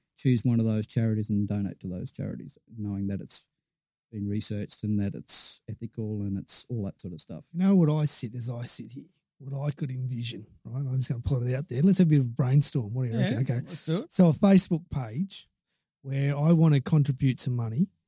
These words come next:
Speaker 2: and I can go through and I can read people's stories, and I can not donate to a cause or to a fund, but to directly to a person.
Speaker 1: And that's,
Speaker 2: Yeah.
Speaker 1: that's the other part, though, where we're gonna
Speaker 2: Little
Speaker 1: take it.
Speaker 2: Johnny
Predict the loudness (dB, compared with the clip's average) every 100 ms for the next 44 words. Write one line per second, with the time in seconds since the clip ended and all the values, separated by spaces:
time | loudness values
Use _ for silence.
0 | _ _ _ -4 0 2 2 2 4 2
1 | 2 4 4 4 2 2 2 4 4 2
2 | -4 _ _ -2 0 2 0 -2 -4 -6
3 | -8 -12 -12 -16 -12 -8 -6 -2 0 0
4 | -2 _ _ _ _ _ -8 -4 -2 -4
5 | -6 _ _ -10 -6 -6 -6 -6 0 2
6 | 4 4 4 2 -2 -4 -4 -4 -4 -4
7 | -4 -2 0 2 2 2 0 -6 -2 -2
8 | 0 0 0 -2 -6 -6 -12 -14 -20 -20
9 | _ _ -8 -4 -4 -2 2 2 4 2
10 | 2 0 -2 0 0 0 0 0 4 6
11 | 6 6 8 8 6